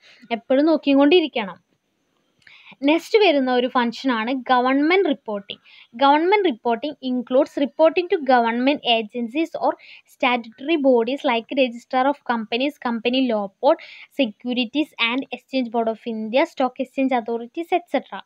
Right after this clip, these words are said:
It is the study of management accountant to see that the required reports and informations are duly filed with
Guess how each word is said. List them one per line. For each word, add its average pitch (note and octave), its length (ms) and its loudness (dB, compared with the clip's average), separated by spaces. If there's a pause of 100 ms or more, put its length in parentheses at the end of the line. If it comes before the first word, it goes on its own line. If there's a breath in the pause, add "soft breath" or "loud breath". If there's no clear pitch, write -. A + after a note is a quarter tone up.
(720 loud breath)
It B3+ 100 -4
is E4 140 0
the G4+ 100 2
study C#4+ 440 0
of G4 160 2
management C4 680 0
accountant A#3 500 -4
to D4+ 180 -6
see A#3 320 -8 (440 soft breath)
that A#3+ 240 0
the C#4 140 -2
required E4+ 480 0
reports D4 520 -2
and D4+ 180 -2
informations B3+ 680 -4
are D4+ 200 0
duly C#4+ 500 -2
filed B3+ 440 -4
with A#3+ 220 -6